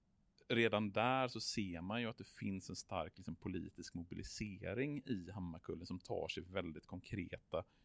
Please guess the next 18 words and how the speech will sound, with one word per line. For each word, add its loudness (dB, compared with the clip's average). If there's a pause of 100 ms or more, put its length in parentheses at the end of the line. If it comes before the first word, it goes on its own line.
(160)
uttryck. -2 (720)
Och 8 (140)
i, 2
i 4
nutid 0
så -2
kan -2
man 2
ju 2
påminna 2
om 2
att 0
det -4
finns -6
en -8
väldigt -4
stark -2
hyresgästföreningsrörelse -2